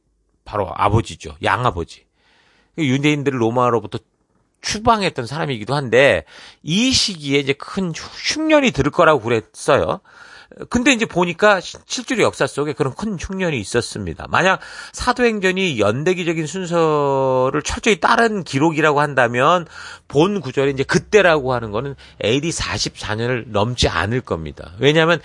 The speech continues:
에이디 사십사 년경에 헤롯이 죽는데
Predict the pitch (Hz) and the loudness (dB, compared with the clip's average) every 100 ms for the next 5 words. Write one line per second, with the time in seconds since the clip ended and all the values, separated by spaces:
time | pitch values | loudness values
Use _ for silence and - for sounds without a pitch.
0 | - - - 110 139 160 - 98 110 - | -12 -16 -2 2 2 0 -6 -6 -8 -8
1 | 107 104 104 104 90 92 147 180 - - | -8 -4 -6 -6 -8 -2 -2 -2 -6 -10
2 | - 208 190 180 - 113 131 143 107 80 | 0 2 2 0 -4 -4 0 2 2 0